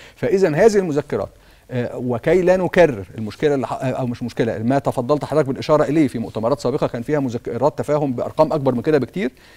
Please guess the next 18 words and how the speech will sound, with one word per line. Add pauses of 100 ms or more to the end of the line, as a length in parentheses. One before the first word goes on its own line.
(120)
يجب
ان
تتحول
هذه
المذكرات
الى، (320)
آه،
مشروعات
حقيقيه
على
الارض. (180)
تحويلها
الى
مشروعات
على
الارض (240)
صاغها
المتحدث،